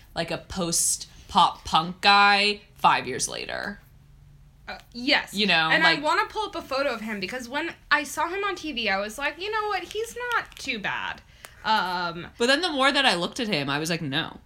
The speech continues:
Speaker 2: Well, I looked
Speaker 1: He's in this
Speaker 2: up
Speaker 1: photo, but you can't really see him. He's right there.
Speaker 2: Well, I looked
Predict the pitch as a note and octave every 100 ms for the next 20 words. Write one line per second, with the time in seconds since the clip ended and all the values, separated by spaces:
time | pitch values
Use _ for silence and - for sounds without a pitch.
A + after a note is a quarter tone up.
0 | - E4+ E4+ E4+ A#3+ D#4 D4 A#3 B3 -
1 | C#4 A3 F3+ D3+ C#3 - - - E2+ -
2 | - - F#3 - - - G#3 - - D4+
3 | D4+ - - D4 C#4 D4+ F4 - -